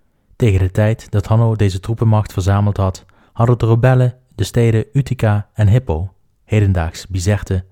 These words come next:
al belegerd. Hanno vertrok vervolgens in tweehonderdveertig voor Christus naar Utica om de belegering te doorbreken.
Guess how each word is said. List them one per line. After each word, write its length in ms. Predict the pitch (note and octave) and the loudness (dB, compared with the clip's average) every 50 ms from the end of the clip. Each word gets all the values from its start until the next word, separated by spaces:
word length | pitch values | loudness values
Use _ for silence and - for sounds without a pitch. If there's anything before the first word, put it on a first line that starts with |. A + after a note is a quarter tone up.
| _ _ _ _ | _ _ _ _
al 180 | - F#2 F2+ | -2 -2 -2
belegerd. 640 | D#2+ F2 F2+ F#2 F#2 F2 E2 E2 - - - - - _ _ _ _ _ _ _ _ _ _ _ _ _ _ _ _ _ _ _ _ _ _ _ _ _ _ _ _ _ _ _ _ _ | 0 0 0 0 0 -2 -4 -6 -8 -10 -16 -20 -20 _ _ _ _ _ _ _ _ _ _ _ _ _ _ _ _ _ _ _ _ _ _ _ _ _ _ _ _ _ _ _ _ _
Hanno 340 | _ - A#2+ C3+ C#3+ C3+ C3 | _ 0 2 4 4 2 0
vertrok 380 | C3 B2 - - C#3+ C#3+ - | -2 -4 -4 -2 -4 -4 -2
vervolgens 680 | - C3 G#2+ G2 G2+ F#2+ F2+ F2 F#2 F2 F#2 - - | -2 -2 0 0 0 0 0 0 -2 -2 -2 -4 -6
in 100 | C3 A#2 | -6 -6
tweehonderdveertig 840 | G2 - B2 A#2 A2+ G#2+ G#2 G2+ - - - B2+ B2+ C3 - A#2+ - | -4 -2 0 0 2 0 0 -2 -4 -4 -2 -2 -2 -2 -2 -6 -6
voor 220 | - - A#2+ A2+ - | -6 -6 -8 -8 -6
Christus 580 | - - F#2 F2 - - F2+ F2+ F#2 - - - | -4 -2 -2 -2 -4 -6 -8 -8 -8 -10 -8 -4
naar 220 | G#2+ F#2+ F#2+ - | -4 -2 -2 -2
Utica 560 | C3 B2 - A#2 - - G#2 G2 G2 F#2+ - - _ _ | -4 -4 -6 -6 -4 -4 -2 -2 -2 -4 -6 -10 _ _
om 140 | - B2 B2+ | 2 2 2
de 80 | B2+ | 4
belegering 560 | B2+ B2+ B2+ G#2+ F#2 E2+ E2 E2 E2+ F2 F2 - | 4 4 4 4 2 0 -2 -2 -2 -4 -2 -4
te 100 | F#2+ E2+ | -4 -4
doorbreken. 580 | F2 F2 F2 F2+ G2 F#2+ F2+ F2+ - E2+ E2+ | -4 -4 -4 -4 -4 -4 -4 -4 -6 -10 -10